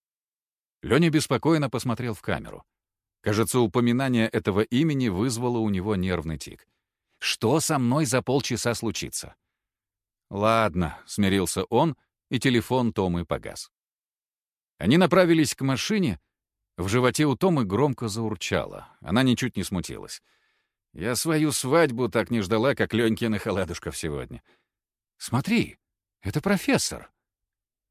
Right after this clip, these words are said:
Мещерский забрал документы на авто у дежурного штрафстоянки и сел в машину. Антон направился к нему быстрым шагом.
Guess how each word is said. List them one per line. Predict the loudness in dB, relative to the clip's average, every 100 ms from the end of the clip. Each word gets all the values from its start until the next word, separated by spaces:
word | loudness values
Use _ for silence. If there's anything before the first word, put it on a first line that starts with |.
| _ _ -8
Мещерский | -4 2 4 4 2 2
забрал | 2 4 4
документы | 4 0 0 -2 -2 -2
на | 0 0
авто | 0 0
у | 0
дежурного | 0 0 0 -2 -2 -4
штрафстоянки | -2 -4 -2 -4 -2 -2 -4 -6 -8 _ _ _
и | -8
сел | -4 -4 -2 -4
в |
машину. | -8 -10 -12 -14 -16 _ _ _ _ _ _ _ _ _
Антон | -2 0 2 4
направился | 2 2 2 2 0 -2
к | -2
нему | -2 -2
быстрым | -2 -4 -2 -4
шагом. | -2 -4 -6